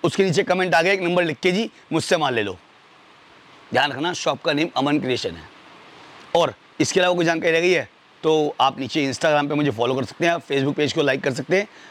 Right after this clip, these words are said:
आप वहाँ अगर मुझे message करते हैं तो मैं आपको reply जो है वो दे दूँगा। चलिए, जल्दी मिलेंगे नई वीडियो में नए content, तब तक के लिए गुड बाय, कीप watching,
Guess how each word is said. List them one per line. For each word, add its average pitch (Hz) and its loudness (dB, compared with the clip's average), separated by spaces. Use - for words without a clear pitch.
आप 139 2
वहाँ 131 0
अगर 143 2
मुझे 139 0
message 135 0
करते 131 -2
हैं 170 -2
तो 135 -6
मैं 143 2
आपको 135 -4
reply 123 -2
जो 110 -4
है 135 -4
वो 143 0
दे 120 0
दूँगा। 82 -12
चलिए, 95 -2
जल्दी 180 2
मिलेंगे 208 2
नई 196 2
वीडियो 185 2
में 190 0
नए 175 2
content, 160 -4
तब 160 -6
तक 170 -4
के 185 0
लिए 185 2
गुड 156 -2
बाय, 131 0
कीप 170 -4
watching, 165 -2